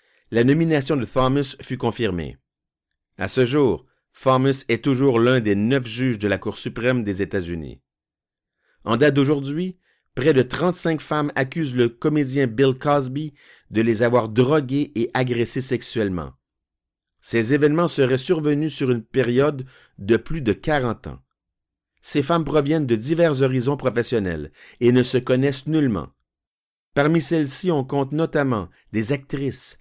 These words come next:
mannequins, journalistes, avocates et infirmières. Mais à ce jour, Cosby n'a toujours pas été accusé devant une cour criminelle. Il a par contre réglé hors cour plusieurs actions civiles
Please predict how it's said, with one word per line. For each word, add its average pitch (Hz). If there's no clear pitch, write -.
mannequins, 127
journalistes, 135
avocates 131
et 107
infirmières. 82
Mais 123
à 135
ce 160
jour, 175
Cosby 151
n'a 135
toujours 180
pas 156
été 139
accusé 127
devant 127
une 117
cour 127
criminelle. 87
Il 113
a 151
par 139
contre 180
réglé 135
hors 117
cour 170
plusieurs 156
actions 127
civiles 147